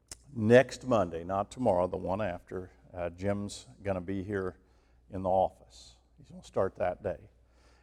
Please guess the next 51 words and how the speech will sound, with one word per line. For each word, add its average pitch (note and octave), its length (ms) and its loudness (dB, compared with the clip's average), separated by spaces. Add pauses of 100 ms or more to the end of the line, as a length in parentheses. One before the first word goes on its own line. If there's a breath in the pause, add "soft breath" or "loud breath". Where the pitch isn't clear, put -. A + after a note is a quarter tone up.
(180)
And, F2 320 0
uh, E2+ 280 4
we G2+ 120 0
look A2 200 4
forward A2 300 6
to E2+ 60 -8
that. F2+ 320 4
And, F2+ 360 -4 (160)
uh, F2+ 200 -6 (100)
I've F#2 460 -2
been A2+ 180 -2
telling C#3+ 300 2
people A2 320 -4
for G2+ 160 -12
six - 360 -6
months, - 540 -10 (460)
this F#2+ 180 -2
is G#2+ 140 -2
my B2 160 6
go-to. A#2 580 4 (380)
When G#2+ 100 -2
they G#2+ 80 4
come A2 140 0
up B2 140 8
and G#2 60 -10
say, G2 520 0
start A#2 340 6
to F#2 60 -8
say, G#2 180 2
"Dan, G#2+ 420 0 (140)
something's A2 560 -4
broke A2+ 380 4
down," F#2 340 0
or, F#2 340 -2 (140)
or, F#2 320 -2 (460)
you G#2 100 0
know, F#2+ 120 6
whatever, G2+ 460 8
something A#2 300 4
didn't A2+ 220 0
flush, F#2 420 4
or G2 100 -4
there's G#2 240 2
a A#2 60 -2
spill, G2 480 2
or F#2 160 -4
somebody A2+ 320 0
threw A2 240 0
up, G2 180 4
or F#2+ 60 -6
whatever, F2 340 -4